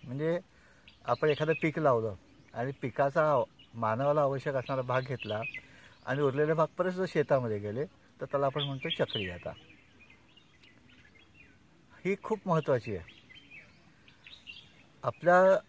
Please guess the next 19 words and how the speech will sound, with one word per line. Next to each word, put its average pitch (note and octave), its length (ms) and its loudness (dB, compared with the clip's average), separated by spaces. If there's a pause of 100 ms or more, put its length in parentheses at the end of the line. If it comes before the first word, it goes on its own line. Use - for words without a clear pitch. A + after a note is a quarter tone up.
(320)
अन्नसाखळ्यांमध्ये D#3+ 760 4
आपण D#3 180 4
असा D3 220 2
पण D#3+ 140 -2
प्रय-, C#3 340 0 (460)
प्रयोग C3 300 0
केलेत A#2+ 420 -4 (180)
पूर्वजांनी A2 540 -4 (720)
की D#3+ 140 0
चक्रीयता D#3+ 540 2
जी D#3 140 2
आहे D3+ 100 6
ती E3 120 -4
चक्रीयता D3 480 0
करण्याची C#3 480 2
एक D3+ 140 -2
रचना B2+ 420 -2
तयार A#2 180 4
करूया, A2 380 -4